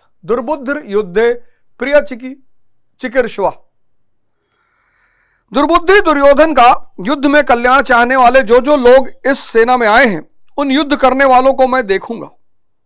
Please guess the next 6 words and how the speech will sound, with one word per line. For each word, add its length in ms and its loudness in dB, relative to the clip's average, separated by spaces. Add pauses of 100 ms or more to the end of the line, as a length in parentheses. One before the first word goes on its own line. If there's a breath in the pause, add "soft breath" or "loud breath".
(1000)
इसलिए 280 -2
खड़ा 280 2
करें 380 0 (380 soft breath)
मोह 220 4
रूपी 280 0
दुर्योधन। 500 -8